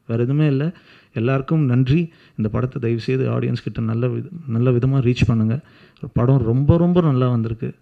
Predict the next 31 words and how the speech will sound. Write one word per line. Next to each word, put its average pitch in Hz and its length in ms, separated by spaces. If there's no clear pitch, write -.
தினேஷ் 143 360
சாரை 139 200
வந்து 147 260
எந்-, 143 440
இந்த 135 260
ஜானர்ல 160 600
இது 123 160
வரைக்கும் 131 300
யாருமே 117 300
பார்த்ததில்ல. 110 520
நல்ல 123 280
ஆக்ஷன் 135 380
ஓரியன்டட் 113 480
movie, 113 400
நல்ல 120 280
message, 120 680
நல்ல 117 260
sentiment. 143 760
அவர் 107 140
சொன்னார் 123 300
பாருங்க, 127 300
சகோதரத்துவம். 120 640
இப்போ 117 280
அதை 113 180
தான் 135 160
நான் 127 120
சொன்னேன் 110 260
உங்களுக்கு, 110 360
என்னோட 113 240
family 127 400
அப்படின்ட்டு. 107 460